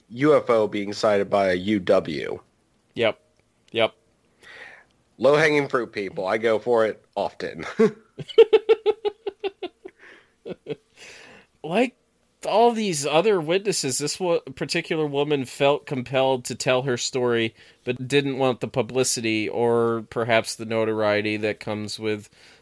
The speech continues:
Speaker 2: the public telling of stories like this.
Speaker 1: Now, this was sixty-seven.
Speaker 2: Yes.
Speaker 1: So this is still a time frame where I think it's more of, if you're known as, you'll, you'll be known as that,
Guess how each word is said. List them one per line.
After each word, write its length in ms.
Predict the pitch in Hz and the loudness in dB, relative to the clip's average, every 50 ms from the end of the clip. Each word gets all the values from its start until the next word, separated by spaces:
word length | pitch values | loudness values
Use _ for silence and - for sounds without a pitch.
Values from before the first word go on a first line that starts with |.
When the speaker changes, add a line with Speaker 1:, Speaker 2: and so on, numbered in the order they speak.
| _ - | _ -6
Speaker 2:
the 80 | 143 | -6
public 360 | 139 - 190 190 196 202 - | -2 2 2 4 4 2 0
telling 480 | - - - 208 226 262 277 269 214 156 | 0 4 6 8 8 8 8 6 6 4
of 140 | 127 107 98 | 0 -2 -2
stories 560 | - - - 127 117 101 98 92 73 - - | -6 -4 -2 -2 -2 -2 -2 -4 -8 -10 -10
like 140 | 95 69 - - - | -10 -12 -12 -14 -16
this. 400 | - - - - - - - - | -16 -14 -12 -12 -12 -10 -4 0
Speaker 1:
Now, 180 | 147 156 151 | 2 4 4
this 300 | 151 143 165 185 202 - | 4 4 4 2 2 2
was 140 | 254 233 196 | 0 0 0
sixty-seven. 1200 | - - - 180 - - - - 151 135 123 - - - 156 143 135 107 104 95 87 82 82 90 - _ _ - - _ _ _ _ _ _ | 0 -2 -2 -2 -2 -2 0 0 0 0 0 -2 -2 2 2 4 4 2 2 -2 -2 -2 -6 -10 -12 _ _ -20 -20 _ _ _ _ _ _
Speaker 2:
Yes. 560 | - 113 104 90 - - - - - - - - | 0 0 0 0 -2 -6 -10 -10 -12 -14 -16 -16
Speaker 1:
So 640 | - - - - 160 139 139 135 135 135 131 131 127 127 | -12 -8 -2 2 2 4 4 6 6 6 4 4 2 2
this 260 | 123 156 175 175 - | 2 0 0 0 0
is 100 | 240 202 - | -2 -2 -4
still 300 | - - 170 165 156 147 | -2 0 2 4 4 4
a 60 | 131 | 2
time 400 | - - 123 127 127 131 127 127 | 0 0 2 2 4 4 2 0
frame 420 | - - 127 120 117 113 113 110 | -2 0 0 0 2 0 0 -2
where 640 | 110 107 117 113 113 113 113 113 110 110 107 107 - _ _ - _ _ _ _ _ _ _ _ _ _ _ _ - | 0 2 2 4 4 4 4 4 4 2 2 -2 -6 _ _ -20 _ _ _ _ _ _ _ _ _ _ _ _ 0
I 140 | 120 131 127 | 0 0 0
think 600 | - - - - _ - 151 151 147 156 - - | -2 -6 -20 -8 _ 0 2 2 2 0 0 0
it's 240 | 156 - - - 131 | -2 0 -2 -2 0
more 380 | 131 127 120 120 120 117 117 | 2 4 6 6 6 6 6
of, 380 | 113 113 113 104 101 - - - _ _ _ | 6 6 4 2 -2 -8 -16 -20 _ _ _
if 220 | - 117 117 113 - | -4 -2 -2 -2 -4
you're 340 | 113 110 117 131 131 135 139 | -6 -2 2 4 4 4 4
known 340 | 135 131 131 127 127 123 120 | 4 4 4 6 6 6 4
as, 140 | 113 113 - | 4 2 0
you'll, 280 | 127 127 131 147 147 156 | 0 2 4 4 4 4
you'll 220 | 156 151 147 147 | 2 2 2 2
be 140 | 143 147 147 | 4 4 4
known 240 | 143 143 135 135 127 | 4 6 6 6 6
as 160 | 123 120 113 | 4 2 2
that, 300 | - 120 113 104 98 - | 2 2 2 2 0 -2